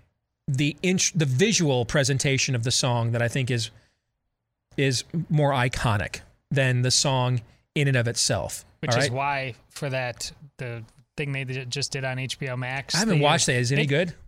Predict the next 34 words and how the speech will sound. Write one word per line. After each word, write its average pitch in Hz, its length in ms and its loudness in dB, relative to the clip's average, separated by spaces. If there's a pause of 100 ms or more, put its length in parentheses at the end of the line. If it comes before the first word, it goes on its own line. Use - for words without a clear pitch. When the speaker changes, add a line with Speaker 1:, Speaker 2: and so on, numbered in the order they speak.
(160)
Speaker 2:
I, - 60 -12 (200)
I 226 160 -2
actually 190 580 -8 (360)
thought 143 160 -4
it 151 80 -6
was 147 240 -6
decent. 123 520 -6
Speaker 1:
Okay. 165 220 0
Speaker 2:
It 147 80 -4
really 165 240 -4
was. 147 340 -4
Um, 160 260 -2
but 175 180 -4
they 160 100 -2
held 170 380 -4
it 127 160 -10 (580)
right 147 340 -2
in 131 140 -6
front 139 300 -4
of 120 80 -6
the 120 80 -8
fountain 123 360 -6
bec-, - 300 -8
Speaker 1:
Did 143 160 2
Speaker 2:
to 165 60 6
Speaker 1:
they? 170 60 4
Speaker 2:
speak 175 180 -2
to 151 100 -4
what 131 140 -4
you're 139 80 0
Speaker 1:
Okay. 143 80 0
Speaker 2:
saying. 120 440 -4
Speaker 1:
Okay. 127 220 -2 (540)
So, 220 580 2